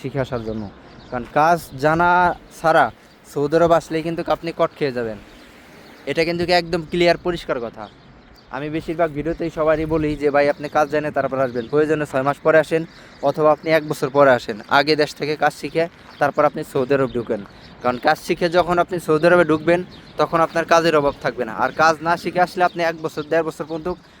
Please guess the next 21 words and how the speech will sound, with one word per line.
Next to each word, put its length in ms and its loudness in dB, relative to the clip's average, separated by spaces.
আপনার 240 -4
ওই 60 0
পরের 280 -2
ফাও 200 0
কাজ 220 -2
করতে 240 -4
করতে 240 -2
কিন্তু 180 -4
কেটে 240 -2
যাবে। 240 -2
এজন্য 360 4
আমি 280 4
সবসময় 460 2
বলি, 340 2
প্রয়োজনে 520 2
এক 200 2
বছর 340 -2
পরে 260 4
সৌদি 280 -2
আরব 160 4
ঢুকেন, 280 -6